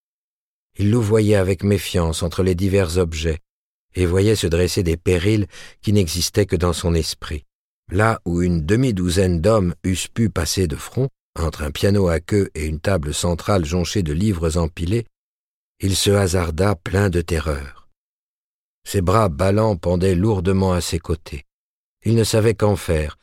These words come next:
et lorsque, dans un instant d'épouvante, l'un d'eux faillit effleurer les livres sur la table, il fit un écart comme un cheval effarouché, évitant de justesse le tabouret du piano.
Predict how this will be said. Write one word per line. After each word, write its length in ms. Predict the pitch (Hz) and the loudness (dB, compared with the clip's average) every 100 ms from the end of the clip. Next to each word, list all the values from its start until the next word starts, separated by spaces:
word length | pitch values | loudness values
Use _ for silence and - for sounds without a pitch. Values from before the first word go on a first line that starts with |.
| _ _ _ | _ _ _
et 240 | 104 104 98 | 0 0 2
lorsque, 380 | 110 104 - | 0 0 -2
dans 260 | 101 87 80 | 0 0 0
un 100 | 87 | 0
instant 360 | 92 - 107 82 | 0 -2 -2 0
d'épouvante, 580 | 85 98 95 107 87 - _ _ - | -2 0 0 2 0 -8 _ _ -2
l'un 240 | 110 110 | 2 2
d'eux 260 | 98 120 82 | 2 0 0
faillit 340 | - 85 87 - | -4 -2 -2 -2
effleurer 540 | - 107 - 110 104 110 | -2 -2 0 0 2 2
les 100 | 82 | 0
livres 360 | 107 107 78 | 0 0 -2
sur 180 | 76 78 | -4 -4
la 100 | 73 | -6
table, 400 | - 104 113 76 - _ _ _ _ | -6 -2 -2 -4 -12 _ _ _ _
il 180 | 98 98 | -2 0
fit 220 | - 180 117 | 2 0 2
un 160 | 95 | 2
écart 340 | 104 147 135 - | 2 2 0 0
comme 160 | 101 | 0
un 60 | 98 | 0
cheval 340 | - 120 127 | 0 0 2
effarouché, 640 | 123 - 117 110 101 95 80 - - - | 2 2 -2 -2 -2 -2 -4 -6 -18 -6
évitant 480 | 123 127 120 - 123 | 0 2 0 0 2
de 100 | 104 | 2
justesse 520 | 90 107 - 120 - | 0 -2 -2 -2 0
le 100 | 92 | -2
tabouret 420 | 85 87 90 85 82 | 0 0 0 0 -2
du 120 | 80 | -4
piano. 340 | - 76 71 | -6 -8 -8